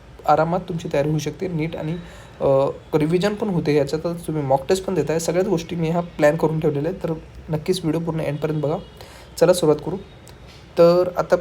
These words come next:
बेसिक तीन सिच्युएशन आहेत विद्यार्थ्यांच्या. आता मला माहिती नाही तुम्ही कुठल्या सिच्युएशनमध्ये आहात. तर पहिले येतात जे फ्रेशर आहेत. फ्रेशर म्हणजे जे आत्ता just झिरोपासून स्टार्ट करतात, त्यांना एमपीएससी आत्ता just कळालेली आहे, मग ते बिगिनर्समध्ये येतात. दुसरे येतात already अटेम्प्टेड,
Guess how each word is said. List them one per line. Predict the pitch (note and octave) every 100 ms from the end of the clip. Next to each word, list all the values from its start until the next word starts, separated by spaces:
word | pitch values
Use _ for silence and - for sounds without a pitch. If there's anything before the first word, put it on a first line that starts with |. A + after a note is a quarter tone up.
| F3 E3
बेसिक | F3 F#3+ -
तीन | A#3
सिच्युएशन | G#3 F3+ C#3+ D3
आहेत | B2+ B2 -
विद्यार्थ्यांच्या. | D3+ C#3 C#3 B2 B2+
आता | B2 C#3+
मला | C#3+ D#3+
माहिती | D#3 D#3+
नाही | E3
तुम्ही | E3 D3
कुठल्या | - - D3+
सिच्युएशनमध्ये | C#3+ C#3 D#3 C#3 C3+
आहात. | C#3+ - - - - -
तर | D#3
पहिले | D#3+ E3+ F#3+
येतात | F#3+ F#3+
जे | E3+ F3+
फ्रेशर | F3+ D#3+ D3 C#3
आहेत. | A2 - -
फ्रेशर | D#3+ F3+
म्हणजे | F3 E3+
जे | E3 E3
आत्ता | D3+ E3+
just | D#3+ E3 E3
झिरोपासून | C#3+ D3 D#3 E3
स्टार्ट | E3+ C#3+ C#3+
करतात, | D3 D3
त्यांना | D#3 C#3+ B2
एमपीएससी | D3+ C#3 D3 D#3+
आत्ता | C3 - D3+
just | D3+ D3+
कळालेली | C#3 C3+ C3+ C#3 C#3+
आहे, | D3 D#3 - - -
मग | D#3
ते | F3+
बिगिनर्समध्ये | D#3 D3 D3 D3 D3 A#2
येतात. | A2 - - - - -
दुसरे | D#3+ F3+
येतात | F3 F#3 -
already | D3 D#3+ E3 F3
अटेम्प्टेड, | D#3 D3+ D#3 F3